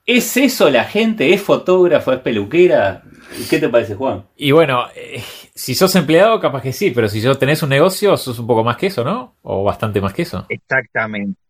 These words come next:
Speaker 3: Qué gran razón, qué gran razón que tiene Juan. Nosotros tenemos que dividir en dos partes. Nosotros tenemos que enfocarnos. ¿Nosotros tenemos un negocio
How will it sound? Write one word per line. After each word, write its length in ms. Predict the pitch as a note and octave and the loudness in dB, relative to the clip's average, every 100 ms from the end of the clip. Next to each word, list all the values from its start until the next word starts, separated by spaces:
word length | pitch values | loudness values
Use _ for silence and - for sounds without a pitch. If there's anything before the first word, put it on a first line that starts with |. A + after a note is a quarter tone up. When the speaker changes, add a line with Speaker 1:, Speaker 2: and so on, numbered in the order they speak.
| _ | _
Speaker 3:
Qué 120 | - A#2+ | -2 0
gran 320 | A#2+ A#2+ A2 | 2 0 0
razón, 500 | G#2+ - - A2 G#2 | -2 -2 -2 0 0
qué 160 | - | 0
gran 380 | A#2+ B2 C3 C#3 | 2 2 2 0
razón 520 | B2 G#2+ - - B2+ | 0 -2 -2 -2 0
que 120 | A2 G#2 | 0 0
tiene 260 | A#2 A2+ | 0 0
Juan. 380 | G2+ - G2 F2+ _ _ _ - - | -2 0 0 0 _ _ _ -20 -8
Nosotros 440 | B2 C#3 G3 G#3 | -2 0 2 2
tenemos 260 | F#3+ G3 G3+ | 4 4 2
que 140 | F3+ | 2
dividir 500 | D#3 C#3 C3+ E3 E3+ - - | 0 0 0 0 0 -6 -12
en 140 | B2+ C3 | -8 -4
dos 140 | D3 | -2
partes. 380 | C3 F#2 - F2 _ _ - _ | -2 -4 -4 -20 _ _ -20 _
Nosotros 320 | B2 C3+ F#3 F#3+ | -4 2 4 4
tenemos 200 | F3+ F3 | 4 2
que 80 | E3 | 2
enfocarnos. 640 | C#3+ C#3 A#2+ A#2+ G2 G2+ | 0 -4 -2 -2 -2 -4
¿Nosotros 260 | A2 F3+ F3 | 0 0 2
tenemos 340 | E3 D3+ C3+ | 0 0 0
un 120 | C3+ | 2
negocio 600 | B2 B2 G#3 - B3+ B3+ | 2 2 2 0 0 0